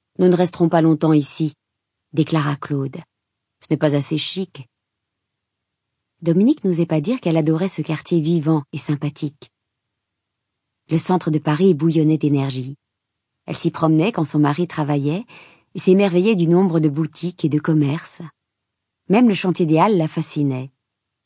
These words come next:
Elle n'avait pas de quoi s'acheter de nouveaux vêtements, mais elle s'imbibait le goût d'une trace de son parfum.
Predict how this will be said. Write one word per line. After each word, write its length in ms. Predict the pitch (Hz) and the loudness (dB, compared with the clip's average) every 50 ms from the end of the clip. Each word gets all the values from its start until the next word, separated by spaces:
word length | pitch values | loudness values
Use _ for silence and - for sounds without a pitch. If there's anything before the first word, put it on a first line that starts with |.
| _ _ _ _ _ _ _ | _ _ _ _ _ _ _
Elle 140 | - 175 165 | 0 2 2
n'avait 180 | 165 156 165 170 | 4 4 2 2
pas 140 | - 240 214 | 2 2 0
de 80 | 175 | 0
quoi 160 | 165 - 170 | -2 -2 -4
s'acheter 340 | 160 - 160 147 - - 208 | -4 -4 -6 -4 -2 -2 0
de 80 | 160 160 | 2 2
nouveaux 280 | 147 151 160 160 175 | 2 2 2 2 0
vêtements, 440 | 170 147 151 143 143 156 156 180 240 | 0 0 0 -2 0 0 2 2 4
mais 260 | 269 233 190 165 151 | 4 4 4 4 4
elle 160 | 147 147 156 156 | 2 2 0 -2
s'imbibait 520 | - - 180 185 170 180 185 156 170 180 | -2 0 0 2 2 2 2 2 2 2
le 100 | 160 165 | 0 -2
goût 240 | - - - 160 175 | -4 -6 -4 -4 -4
d'une 260 | 160 151 151 151 147 | -2 0 0 -2 -2
trace 420 | 151 - - 143 151 147 - - | -2 -6 -6 -6 -6 -6 -8 -8
de 100 | - 156 | -6 -6
son 180 | 143 143 - 147 | -4 -4 -4 -6
parfum. 480 | 139 - 135 - - - - 127 120 | -4 -6 -8 -10 -10 -14 -14 -14 -14